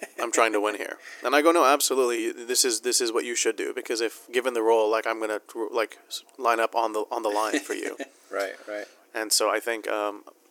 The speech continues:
Speaker 1: you know, it is what it is, and, uh,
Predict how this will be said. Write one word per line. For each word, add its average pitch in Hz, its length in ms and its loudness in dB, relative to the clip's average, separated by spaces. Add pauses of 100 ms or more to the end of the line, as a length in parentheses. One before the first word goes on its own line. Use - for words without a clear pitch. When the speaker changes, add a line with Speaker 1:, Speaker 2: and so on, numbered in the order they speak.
(720)
Speaker 1:
you 147 100 0
know, 135 80 4
it 131 60 -2
is 127 120 0
what 127 100 4
it 113 100 0
is, 127 220 0
and, 107 320 -4
uh, 104 320 0